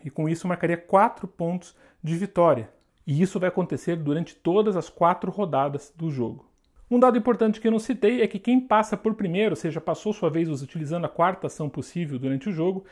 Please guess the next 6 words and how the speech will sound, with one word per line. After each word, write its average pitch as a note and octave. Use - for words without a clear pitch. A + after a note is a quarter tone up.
você F#3
fica F#3
com F3+
esse F3
nosso E3+
sensacional E3+